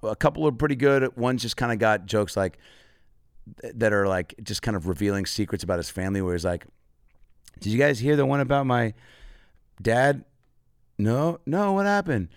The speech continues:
How he's talking to this, uh, girl at his gym and my mom doesn't know?" <laughs> Shit like that. That's kinda funny. But there is a clip of a kid in Australia that went on a news, uh, network to tell a joke.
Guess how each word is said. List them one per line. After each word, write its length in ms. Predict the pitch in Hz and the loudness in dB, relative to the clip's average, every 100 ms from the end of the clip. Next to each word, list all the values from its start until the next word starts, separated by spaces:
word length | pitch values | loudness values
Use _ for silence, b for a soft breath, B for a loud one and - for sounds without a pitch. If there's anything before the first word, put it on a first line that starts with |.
| b b b b | b b b b
How 280 | - 117 117 | -4 2 4
he's 340 | 113 107 92 - - | 4 2 -2 -14 0
talking 260 | 120 120 120 | 2 2 2
to 60 | |
this, 200 | 117 101 110 139 - 110 - | 0 0 -8 -20 -14 -12 -2
uh, 200 | 113 107 | 2 2
girl 420 | 92 113 117 117 | 4 4 6 6
at 100 | 113 | 4
his 180 | 107 92 | 2 0
gym 440 | 98 113 123 127 - | 0 2 4 2 -4
and 300 | 104 101 101 | -4 -2 0
my 100 | 101 | 0
mom 200 | 104 110 | 2 2
doesn't 220 | 120 127 | 2 0
know?" 320 | 131 143 147 131 _ - - | 2 2 0 -4 _ -20 -10
<laughs> 380 | - 104 - 95 | -6 -6 -6 -12
Shit 260 | - - | -10 -10
like 160 | 92 85 | -10 -8
that. 180 | 87 92 B B - | -8 -8 B B 0
That's 180 | 120 | 0
kinda 180 | - 101 | 0 -4
funny. 220 | 82 85 - B B - | -2 -6 -8 B B -2
But 160 | 117 | 2
there 260 | 123 117 117 _ _ - | 6 6 4 _ _ 0
is 200 | 135 131 | 4 4
a 60 | 113 | 2
clip 240 | - 117 | 0 0
of 100 | 101 | 0
a 60 | 92 | -6
kid 420 | - 107 98 90 - | 0 2 2 -2 -8
in 120 | 101 | -4
Australia 600 | 92 - 110 104 98 87 82 | -4 -4 0 2 2 -2 -4
that 120 | 90 | -6
went 160 | 95 90 | -4 -4
on 120 | 87 | -4
a 60 | |
news, 400 | 90 95 95 - - | -4 -2 -4 -6 -8
uh, 220 | 90 85 | -6 -4
network 500 | 90 95 90 87 - - | -4 -6 -6 -8 -10 -12
to 100 | - | -10
tell 280 | 87 104 92 | -2 0 0
a 40 | |
joke. 360 | 82 90 85 - | -2 -2 -4 -6